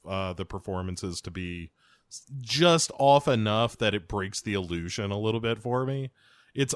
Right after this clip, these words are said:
almost a perfect movie. Um, but, you know, it's still a little rough around the edges and all that stuff. I wish some of the, the audio was a little bit better here and there. Um,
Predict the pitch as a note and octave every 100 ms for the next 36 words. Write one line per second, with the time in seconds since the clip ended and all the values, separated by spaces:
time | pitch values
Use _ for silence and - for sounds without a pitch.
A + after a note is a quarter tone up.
0 | - D3 D3+ D3+ C#3+ C3+ A#2+ A2+ B2 A2
1 | A#2 F#2+ G2 F#2 E2+ E2 E2 D2 F#2 F2+
2 | F2 D#2+ D#2+ D#2 _ _ _ _ _ -
3 | A#2 A#2 A#2+ A#3 C#4+ A#3 A3+ - G#3+ G3
4 | F#3 E3+ D3+ E3 D3 C#3+ C3 A#2+ C#3 B2
5 | B2+ A#2 A2+ A2+ G#2 A#2 A2 A2+ A2+ A2
6 | A#2+ G#2+ G#2 G2+ F#2+ G2+ F#2+ G2 G2+ G2
7 | F#2+ G2 - G#2+ G2+ G2 F#2+ G2+ F#2 F#2+
8 | F#2+ G2 F#2+ F#2+ F#2+ F#2+ G2 _ _ _
9 | _ G#2 A2 G#2+ G#2 G#2